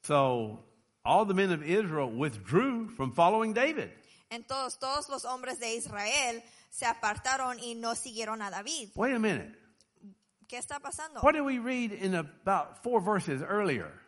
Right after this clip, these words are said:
Speaker 2: ¿Qué lees en cuatro versículos anterior?
Speaker 1: They wanted David.
Speaker 2: Lo querían, querían a David.
Speaker 1: "Oh, you took David from us. We want him.
Speaker 2: Oh,
Speaker 1: We,
Speaker 2: tú
Speaker 1: we're the ones that wanted him back."
Speaker 2: Tú me quitaste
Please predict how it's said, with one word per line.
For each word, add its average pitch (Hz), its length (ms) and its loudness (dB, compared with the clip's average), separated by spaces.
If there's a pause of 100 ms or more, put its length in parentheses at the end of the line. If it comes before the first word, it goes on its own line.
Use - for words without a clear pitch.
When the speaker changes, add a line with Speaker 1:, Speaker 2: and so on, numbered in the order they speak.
Speaker 2:
¿Qué 277 200 -4 (580)
lees 247 640 -4
en 233 280 -8 (240)
cuatro 262 400 -2
versículos 247 680 -8
anterior? 220 600 -6 (760)
Speaker 1:
They 196 140 6
wanted 269 440 4
David. 131 480 4
Speaker 2:
Lo 240 220 -6
querían, 226 680 -6
querían 247 440 -6
a 247 80 -6
David. 202 400 -10 (120)
Speaker 1:
"Oh, 254 280 10
you 175 200 2
took 247 240 0
David 240 320 2
from 294 200 4
us. 160 120 -2
We 262 120 2
want 311 280 4
him. 156 320 0 (140)
Speaker 2:
Oh, 302 160 2
Speaker 1:
We, 226 120 4
Speaker 2:
tú 147 120 0
Speaker 1:
we're 240 120 8
the 339 100 8
ones 302 160 6
that 247 100 4
wanted 247 260 4
him 247 160 0
back." 285 680 0
Speaker 2:
Tú 294 160 -8
me 330 120 -4
quitaste - 400 -6